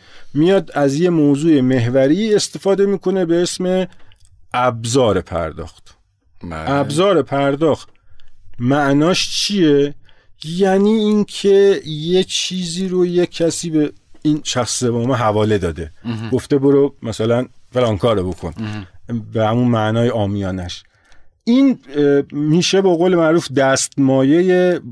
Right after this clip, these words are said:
Speaker 1: م، حقوق پرداخت و حقوق پرداخت الکترونیکی از دیدگاه مثلاً شرکت‌های پی اس پی یا فینتک.
Speaker 2: اها.
Speaker 1: یعنی من دارم پس نفر سومم تو معامله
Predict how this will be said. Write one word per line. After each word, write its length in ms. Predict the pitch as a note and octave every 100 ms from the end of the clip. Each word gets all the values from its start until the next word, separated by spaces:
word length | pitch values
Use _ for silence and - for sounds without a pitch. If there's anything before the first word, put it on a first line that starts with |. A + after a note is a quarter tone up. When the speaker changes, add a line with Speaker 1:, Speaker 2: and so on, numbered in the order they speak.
| -
Speaker 1:
م، 320 | A2 G#2 G2 - _ _
حقوق 840 | B2+ B2 C3+ E3 D3+ D#3 D#3 D3+ - - _ _
پرداخت 680 | - A#2+ A#2+ A#2 C3+ D#3 -
و 80 | C3+
حقوق 480 | B2 A#2 C#3+ C#3+ C#3+
پرداخت 520 | A#2 A2+ B2 B2 B2
الکترونیکی 1000 | A#2 A2 - A#2 A2 A2 - E3 E3 A#2 - - -
از 320 | C#3+ F#3 E3+
دیدگاه 480 | D3 D#3 C3 D#3 E3
مثلاً 340 | D#3+ B2+ B2+ C#3
شرکت‌های 520 | C3 A2 A2+ B2+ B2
پی 220 | - A2
اس 140 | G2
پی 80 | -
یا 100 | A#2
فینتک. 600 | G2+ G#2 G2 G#2+ F2+ - -
Speaker 2:
اها. 380 | E2+ F2+ G#2 A#2
Speaker 1:
یعنی 160 | G#2+ A#2+
من 220 | B2 B2+
دارم 420 | A2+ A#2+ G#2 D#2+ - -
پس 340 | G2+ - - - - _
نفر 400 | G#2 A2 A#2+ G#2+
سومم 640 | F#2+ A#2 G2+ A#2 D#3 F3+ F#3+
تو 140 | G3
معامله 760 | F#3+ F#3+ F#3+ G3 F#3+ G3+ G3+